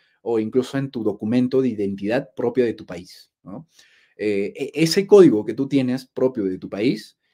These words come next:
es un código que te identifica a ti y a nadie más, ¿ok? Tú eres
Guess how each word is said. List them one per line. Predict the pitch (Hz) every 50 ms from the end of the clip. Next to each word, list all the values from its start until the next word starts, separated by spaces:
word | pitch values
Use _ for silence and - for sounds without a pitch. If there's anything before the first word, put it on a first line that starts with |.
| _ _
es | - 110 -
un | - 131
código | 123 135 135 131 135 139 147 147
que | - -
te | - -
identifica | 98 95 95 95 - - - 123 123 - 147 - 165 -
a | - 190 - -
ti | - 240 214 226 254 - _ _ _ _ _ _ _ _ -
y | 104 101
a | 101
nadie | 98 98 107 117 120 113
más, | 113 104 85 - - - - _ _ -
¿ok? | - - 113 - -
Tú | - 135
eres | 143 160 175 170 - - -